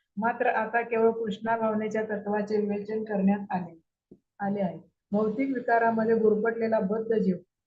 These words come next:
भौतिक परिस्थितीतच कर्म करणार हे निश्चितच आहे, तरीही त्याने अशा परिस्थितीमधून मुक्त होणे आवश्यक आहे.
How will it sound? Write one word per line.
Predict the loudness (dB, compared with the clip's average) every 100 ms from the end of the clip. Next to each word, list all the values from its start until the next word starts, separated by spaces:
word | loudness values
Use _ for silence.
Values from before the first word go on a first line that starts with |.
| 2
भौतिक | 4 4 -2 -6
परिस्थितीतच | -2 -2 -2 -8 -10 -4 -4 -4 -4
कर्म | -2 -2 -2
करणार | -2 -2 -2 -2
हे | -2
निश्चितच | -2 -2 0 0 0 -2
आहे, | -6 -10 _ _ _ -2
तरीही | 2 4 4 4
त्याने | 2 2
अशा | 0 0 2 2
परिस्थितीमधून | 2 2 2 0 -2 0 2 2 0
मुक्त | -2 -4 -2
होणे | -2 0 -2 -2
आवश्यक | 2 2 2 -2
आहे. | -4